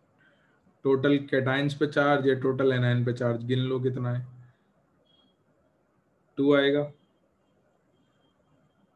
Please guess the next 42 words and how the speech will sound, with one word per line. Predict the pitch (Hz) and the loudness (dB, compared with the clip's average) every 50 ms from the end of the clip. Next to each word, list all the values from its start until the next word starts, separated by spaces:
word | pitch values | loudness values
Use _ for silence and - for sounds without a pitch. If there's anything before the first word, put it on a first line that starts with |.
| _ _ _ _ _ _ _ _ _ _ _ _ 208 214 226 _ _ _ 285 285 _ _ _ _ _ _ _ _ _ _ _ _ _ _ _ _ _ _ _ | _ _ _ _ _ _ _ _ _ _ _ _ _ _ _ _ _ _ _ _ _ _ _ _ _ _ _ _ _ _ _ _ _ _ _ _ _ _ _
सी | - - - 139 139 139 143 | -14 -8 -6 -2 2 2 4
ए | 151 156 156 147 147 147 | 4 4 2 2 2 2
एक | 147 147 | 2 2
ही | 147 165 156 | 2 2 4
है, | 156 151 143 | 4 4 4
प्लस | 143 143 - 147 143 139 135 - | 2 0 -2 -2 -2 -2 -2 -2
टू | - 151 143 143 | -2 0 2 2
है, | 131 123 120 120 - - - | 2 0 -2 -6 -8 -8 -6
ये | 131 127 | -4 -2
दो | 127 139 143 147 | 2 4 4 4
सी | 143 143 151 143 | 2 2 2 2
एल | 143 143 143 143 | 4 4 2 2
हैं, | 139 139 131 123 123 - - - 131 | 0 -2 -4 -6 -8 -10 -12 -6 -2
दो | 127 135 135 | 0 2 2
नेगेटिव | 135 135 131 127 135 131 139 | 2 0 -2 -2 0 0 2
हो | 135 127 | 2 2
जाएगा | 123 123 120 120 120 120 | 2 0 0 0 -2 -4
total। | 117 120 117 - - - - - _ _ _ _ _ _ _ _ _ _ | -4 -6 -8 -10 -12 -16 -16 -18 _ _ _ _ _ _ _ _ _ _
किसी | - 147 139 165 165 | -4 -2 0 2 4
से | 160 170 170 | 6 6 8
भी | 170 | 8
देख | 160 147 143 | 6 6 4
लो, | 139 147 156 | 4 4 2
आएगा | 151 143 135 131 131 135 | 2 2 0 0 0 -2
दो। | 135 127 120 117 110 - - - - - | -2 -2 -2 -4 -6 -8 -14 -16 -8 -4
ये | 127 | -2
बात | 127 131 131 131 | -2 -2 -2 -4
समझ | - 139 135 135 | -4 -8 -8 -8
में | 139 139 135 | -6 -6 -6
आती | 131 127 127 - 143 | -8 -8 -8 -6 -6
है? | 135 127 123 - - _ _ _ _ _ _ _ _ _ _ _ _ _ _ _ _ _ _ _ _ _ _ _ - | -6 -6 -10 -12 -16 _ _ _ _ _ _ _ _ _ _ _ _ _ _ _ _ _ _ _ _ _ _ _ -4
Total | 139 135 131 135 143 139 | -2 -2 0 0 0 0
या | 139 135 | 0 0
तो | 131 139 | 0 -2
cation | 123 135 131 123 131 135 139 143 139 | -2 -2 -2 -2 -2 -4 -2 -2 -4
पे | 147 | -4
चार्ज | 143 - 151 151 151 | -2 0 0 0 2
या | 147 139 | 0 0
टोटल | 139 135 131 131 147 156 160 | 0 -2 -4 -2 -2 -2 -2
एनायन | 151 139 131 123 120 117 | -2 -4 -4 -4 -6 -6
पे | 110 107 | -8 -10
चार्ज, | - - - - - _ - | -12 -14 -18 -20 -20 _ -20